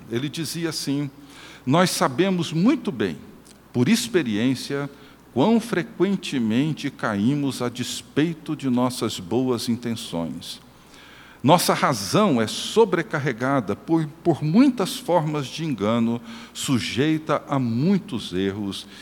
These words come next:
e enfrenta inúmeros obstáculos e é pega em muitas dificuldades, e tudo isso a deixa longe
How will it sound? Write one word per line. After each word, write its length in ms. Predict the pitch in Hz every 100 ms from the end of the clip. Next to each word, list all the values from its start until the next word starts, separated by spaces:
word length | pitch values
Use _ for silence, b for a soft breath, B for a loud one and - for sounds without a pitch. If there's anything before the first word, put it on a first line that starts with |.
| B
e 120 | 135 151
enfrenta 640 | 143 - 147 156 151 156 -
inúmeros 840 | 170 156 160 233 254 143 123 -
obstáculos 1080 | 104 85 - - 80 101 - 107 98 104 - -
e 100 | 123
é 60 |
pega 500 | 120 - 151 139 151 151 B B -
em 120 | 165
muitas 600 | 160 143 202 226 123 110
dificuldades, 1040 | 120 - 107 104 95 87 101 98 101 98 -
e 60 | 123
tudo 420 | - 202 151 147
isso 400 | 160 151 - 147
a 80 | 120
deixa 540 | 104 131 135 - 131 -
longe 840 | 135 107 131 175 101 - 73 113